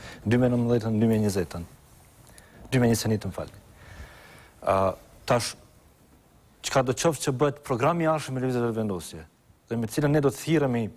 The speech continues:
për me mbështet qatë program, do të shohim çka do të jetë pjesë e programit. Dhe natyrisht,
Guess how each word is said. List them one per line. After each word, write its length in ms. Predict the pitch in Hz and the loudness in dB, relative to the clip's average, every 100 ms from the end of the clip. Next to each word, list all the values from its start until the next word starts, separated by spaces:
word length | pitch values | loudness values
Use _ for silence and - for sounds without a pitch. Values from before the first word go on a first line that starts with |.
| - | -4
për 160 | 139 123 | -2 0
me 140 | 117 | -2
mbështet 320 | 101 - 170 - | -4 -2 -2 -2
qatë 140 | 110 107 | -8 -6
program, 340 | 98 120 165 - - | -2 -2 -2 -8 -12
do 80 | - | -8
të 80 | - | -4
shohim 400 | - 180 160 147 | -2 -2 -4 -8
çka 160 | - 139 | -4 -4
do 80 | |
të 160 | 131 147 | -2 -2
jetë 240 | 113 - - - | -4 -10 -18 -6
pjesë 240 | 117 110 | -4 -4
e 40 | 98 | -6
programit. 500 | 92 85 76 - _ _ _ - - - _ | -8 -8 -12 -18 _ _ _ -20 -20 -20 _
Dhe 160 | 110 113 | -2 2
natyrisht, 560 | 120 123 147 151 - | 2 2 2 2 -2